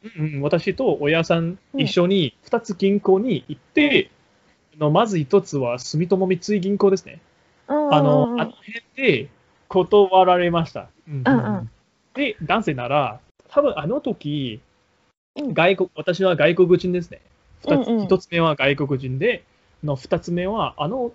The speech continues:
Speaker 1: あの時の仕事は委託業務でした。
Speaker 2: うん。
Speaker 1: ほん-、
Speaker 2: あー。
Speaker 1: 本物の、あの、正社員ではないです。
Speaker 2: うん。
Speaker 1: うん。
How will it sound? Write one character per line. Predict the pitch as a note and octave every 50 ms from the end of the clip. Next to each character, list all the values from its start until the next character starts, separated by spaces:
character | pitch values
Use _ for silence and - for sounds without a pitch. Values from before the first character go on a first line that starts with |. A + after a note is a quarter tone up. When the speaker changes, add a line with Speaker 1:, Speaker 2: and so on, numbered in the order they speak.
| _ -
Speaker 1:
あ | D#3+
の | D#3+ D#3+ -
時 | G3+ F3 - D3+
の | B2+ B2+ B2+ - - _
仕 | - - - D3
事 | C#3 D3 C#3+ D#3+ D#3
は | E3 E3+ D3 A#2+ A2 - - -
委 | D#3 -
託 | - D4 D4 C4 A#3+ F3
業 | D#3 F#3 A3+ A#3
務 | G3 C3 - _ _
で | -
し | -
た。 | - -
Speaker 2:
う | -
ん。 | _ _ _ _ _ _ _ _ _ _ _
Speaker 1:
ほ | _ - E3 G3+
ん-、 | A#3 B3
Speaker 2:
あ | B3+ C4 C#4 C#4+ D4+ D4+ - -
ー。 | - - D4+ D4+ D4+ D4+ D4+ D4 C4+ A#3
Speaker 1:
本 | A#3+ B3
物 | A#3 E3
の、 | B2 A2 - _ _ _ _ _ _ _ _
あ | C#3+
の、 | C#3 C3+ B2+ B2+
正 | - - G#3+ A#3 A#3
社 | - C#4 B3
員 | G3 D3+
で | D3
は | D3 C#3
な | C3 B2+ A2
い |
で | F2+ F2
す。 | - - - - - _ _ _ _ _ _ _ _
Speaker 2:
う | - B3
ん。 | A#3+ A#3+ A#3 A3 G#3+ G#3 G3+ G3+ G3 F#3+
Speaker 1:
う | F#3
ん。 | A3